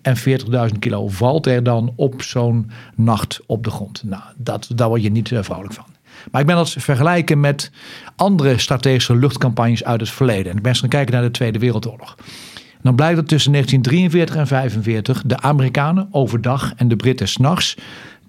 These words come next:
per vierentwintig uur één komma vijf miljoen kilo op Duitsland afgooiden aan explosieven. Één komma vijf miljoen kilo. En dat in de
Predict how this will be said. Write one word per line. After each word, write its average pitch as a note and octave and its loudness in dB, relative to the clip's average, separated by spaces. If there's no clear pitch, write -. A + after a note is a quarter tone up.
per F3+ 2
vierentwintig D#3 2
uur C#3 2
één F#3+ 4
komma C#3 2
vijf C#3+ 0
miljoen B2 2
kilo A2 2
op G#2+ -2
Duitsland C3+ 0
afgooiden G#2+ -4
aan A2+ -6
explosieven. A2 -6
Één D#3 2
komma A2+ 2
vijf G2 -2
miljoen F#2 -2
kilo. - -2
En C#3 2
dat C#3 2
in C3+ 2
de A#2+ 2